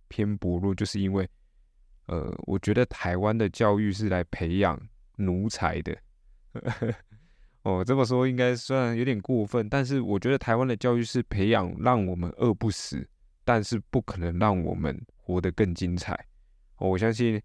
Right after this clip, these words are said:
大家可能 maybe 已经出社会了一段，工作一段时间了，可能对于这句话会有所感触啦哦。因为我觉得台湾的教育就是偏向是说，我，我会给你，让你学到一技之长，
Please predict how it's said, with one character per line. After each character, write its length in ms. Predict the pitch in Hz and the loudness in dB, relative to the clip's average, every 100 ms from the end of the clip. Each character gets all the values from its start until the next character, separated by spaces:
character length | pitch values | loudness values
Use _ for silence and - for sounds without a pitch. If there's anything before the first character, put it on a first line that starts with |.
| _ - - | _ -20 -16
大 160 | - 117 | 0 2
家 520 | 110 107 107 107 107 - | 4 4 4 2 0 -4
可 100 | 95 | -6
能 240 | 85 87 | -4 -4
maybe 380 | 90 104 107 98 | -2 0 2 0
已 180 | 90 85 | 0 -2
经 160 | 98 | -2
出 180 | 101 110 | -2 -2
社 200 | 107 113 | 2 2
会 160 | 117 95 | 2 2
了 200 | 87 - | 0 -4
一 140 | 107 98 | -6 0
段， 260 | 110 101 | 2 2
工 160 | 95 107 | 0 2
作 140 | 110 | 2
一 20 | |
段 160 | 98 104 | 4 0
时 160 | - 85 | -2 -4
间 180 | 95 | -2
了， 140 | 90 82 | -2 -4
可 140 | - | -6
能 120 | 87 | -6
对 200 | 87 107 | 0 2
于 120 | 95 90 | 2 0
这 160 | 110 | 0
句 120 | 104 | 0
话 200 | 107 113 90 - _ - | 2 2 2 -6 _ -4
会 180 | 127 107 | 2 2
有 160 | 95 | 2
所 180 | 104 104 | 2 0
感 240 | 104 95 90 | 2 0 -2
触 260 | - 110 87 | -4 -2 -2
啦 80 | - | -2
哦。 120 | - - _ _ - _ | -8 -14 _ _ -20 _
因 100 | 160 | 0
为 40 | 160 | 2
我 100 | 98 | 4
觉 120 | 101 | 4
得 240 | 110 110 104 _ _ _ _ _ | 4 2 0 _ _ _ _ _
台 160 | 107 | 2
湾 120 | 113 135 | 4 4
的 80 | |
教 240 | 123 127 120 | 2 4 4
育 60 | |
就 140 | 117 120 | 4 0
是 160 | 123 120 | 0 -4
偏 260 | - 120 113 | 0 0 2
向 240 | 123 107 | 2 2
是 140 | 107 110 | 2 0
说， 400 | 110 101 101 - _ | 2 4 2 -2 _
我， 180 | - 107 - - | -2 0 -2 -6
我 140 | 98 | 0
会 180 | 127 117 | 2 2
给 140 | - 107 | 2 0
你， 420 | 113 98 - - - | 2 0 -2 -8 -2
让 200 | 127 113 | 2 2
你 80 | 90 | 0
学 280 | - - 90 | -2 -2 2
到 160 | 110 | 4
一 80 | 87 | 2
技 300 | 85 113 98 | -2 -2 -2
之 200 | - 104 | -2 -4
长， 240 | - - | -4 -12